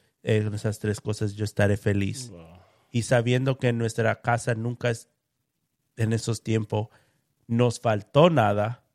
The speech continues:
Speaker 1: Otra vez le quiero repetir a la gente, a mí no me <laughs> pagaban por eso. <laughs>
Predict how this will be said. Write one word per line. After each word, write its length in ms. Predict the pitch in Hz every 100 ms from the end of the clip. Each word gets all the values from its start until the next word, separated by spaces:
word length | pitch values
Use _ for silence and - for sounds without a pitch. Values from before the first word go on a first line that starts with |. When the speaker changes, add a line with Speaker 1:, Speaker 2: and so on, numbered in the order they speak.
| _
Speaker 1:
Otra 320 | 117 117 123 127
vez 180 | 127
le 140 | 117 110
quiero 220 | 120 120
repetir 460 | 127 123 113 120 120
a 60 |
la 120 | 117 110
gente, 440 | 113 104 101 - _ _ _ _ _ _ _ _ _
a 100 | 107
mí 140 | 117 139
no 80 |
me 120 | 143 139
<laughs> 20 |
pagaban 500 | 156 143 147 139 143
por 200 | 143 135
eso. 380 | 151 - - -
<laughs> 680 | - - - - 330 -